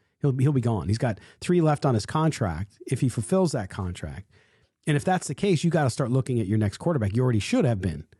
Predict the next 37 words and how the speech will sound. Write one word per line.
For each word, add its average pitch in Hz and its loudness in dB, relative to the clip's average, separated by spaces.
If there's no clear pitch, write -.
And 120 -2
so 165 -4
if 139 -6
that's 202 -4
where 147 2
you 135 4
are, 123 2
then 139 2
why 156 2
not 160 2
accelerate? 190 0
Yeah, 247 0
you 160 2
might 190 0
take 190 -2
a 147 4
step 151 -4
back, 147 -2
but 156 0
maybe 220 2
not 151 2
because 127 0
you 151 4
have 135 -2
so 175 -2
much 135 -2
draft 131 -2
capital. 87 -6
We'll 98 -2
see 120 -4
how 107 0
they 95 0
draft. 92 -2
That's 98 -6
the 98 -4
other 92 -4
key, 87 -6